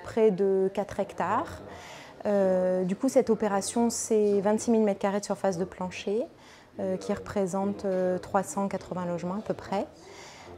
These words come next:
Du coup, là, la mixité urbaine se traduit par des logements, euh, des logements pour les actifs, des logements sociaux, euh, des logements pour les seniors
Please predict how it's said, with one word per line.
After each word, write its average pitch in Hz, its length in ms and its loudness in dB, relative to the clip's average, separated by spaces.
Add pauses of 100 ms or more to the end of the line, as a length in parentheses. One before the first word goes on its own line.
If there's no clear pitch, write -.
Du 202 140 4
coup, 269 140 4
là, 233 160 8
la 208 100 8
mixité 214 400 2
urbaine 220 320 4
se 220 140 0
traduit 202 460 0
par 185 340 0
des 208 140 8
logements, 208 600 2 (220)
euh, 190 180 -2
des 185 100 0
logements 185 280 2
pour 190 120 2
les 180 140 4
actifs, - 560 0
des 196 160 4
logements 196 300 2
sociaux, 208 440 0 (680)
euh, 196 120 2
des 185 140 8
logements 196 300 2
pour 208 80 0
les 185 80 2
seniors 196 680 -2